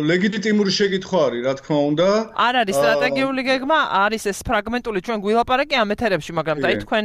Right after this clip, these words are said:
Speaker 2: როგორ უყურებთ ამას?
Speaker 1: ნუ, ლეგიტიმური, ე, შეკითხვა არის და სხვათა შორის,
Speaker 2: აბსოლუტურად.
Speaker 1: ე, შეიძლება ითქვას, რომ ჯერ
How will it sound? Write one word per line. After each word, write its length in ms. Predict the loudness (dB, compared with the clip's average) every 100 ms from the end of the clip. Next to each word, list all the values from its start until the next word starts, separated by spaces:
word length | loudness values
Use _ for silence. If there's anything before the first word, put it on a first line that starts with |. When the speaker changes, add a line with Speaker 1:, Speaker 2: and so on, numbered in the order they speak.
| 0
Speaker 2:
როგორ 320 | -2 0 0 0
უყურებთ 520 | -4 -4 -6 -6 -6
ამას? 280 | -8 -8 -16 -20 -20 -20 -20 -20 -20 -2
Speaker 1:
ნუ, 140 | 0 2
ლეგიტიმური, 760 | 2 2 2 2 0 2 0 0
ე, 260 | -2 -4 -2 -2
შეკითხვა 600 | -2 -2 0 -2 0 2
არის 220 | 2 0 0
და 100 | -2
სხვათა 400 | -2 -2 0 0
შორის, 320 | 0 -2 -2
Speaker 2:
აბსოლუტურად. 380 | -4 -2 2 2
Speaker 1:
ე, 100 | 0
შეიძლება 360 | 0 0 2 2
ითქვას, 320 | 0 0 -2
რომ 140 | -2 -2
ჯერ 300 | 0 2